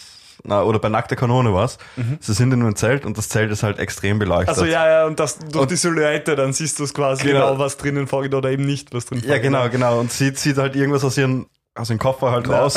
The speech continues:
Speaker 1: und er
Speaker 2: <laughs>
Speaker 1: kniet
Speaker 2: Er
Speaker 1: halt
Speaker 2: beugt sich so vor.
Speaker 1: <laughs> Ja, genau. Und das gibt's nämlich bei
Speaker 2: Fantastisch.
Speaker 1: Austin Powers, glaub ich, auch.
Speaker 2: Ja, das kommt bei Austin Powers vor, ja.
Speaker 1: Ja, aber
Speaker 2: Ähm,
Speaker 1: auch bei, aber halt auch bei Nackte Kanone.
Speaker 2: Das kann, ja, stimmt, du hast recht, das kommt auch vor.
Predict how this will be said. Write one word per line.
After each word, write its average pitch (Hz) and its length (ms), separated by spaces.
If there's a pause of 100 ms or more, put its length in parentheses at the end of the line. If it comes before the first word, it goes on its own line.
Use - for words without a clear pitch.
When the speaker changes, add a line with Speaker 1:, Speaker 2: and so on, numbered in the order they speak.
Speaker 1:
und 131 140
er 139 140
Speaker 2:
<laughs> - 0
Speaker 1:
kniet 190 360
Speaker 2:
Er 196 60
Speaker 1:
halt 165 180
Speaker 2:
beugt 165 100
sich 196 120
so 170 140
vor. 170 300
Speaker 1:
<laughs> - 0
Ja, 175 80 (180)
genau. 185 200 (540)
Und 440 120
das - 140
gibt's - 240
nämlich 160 160
bei 160 100
Speaker 2:
Fantastisch. - 40
Speaker 1:
Austin 202 340
Powers, 196 320
glaub 135 140
ich, 127 100
auch. 165 200 (500)
Speaker 2:
Ja, 151 160
das 160 160
kommt - 160
bei - 60
Austin 127 260
Powers 113 240
vor, 151 160
ja. 196 200 (160)
Speaker 1:
Ja, 147 160
aber 143 180
Speaker 2:
Ähm, 135 60
Speaker 1:
auch 131 120
bei, - 420 (100)
aber 123 220
halt 127 140
auch 117 140
bei 110 380
Nackte 120 300
Kanone. 127 400 (380)
Speaker 2:
Das - 460
kann, 175 480
ja, 202 340
stimmt, - 440
du 127 40
hast 120 140
recht, 147 180
das 135 120
kommt 147 120
auch 135 120
vor. - 160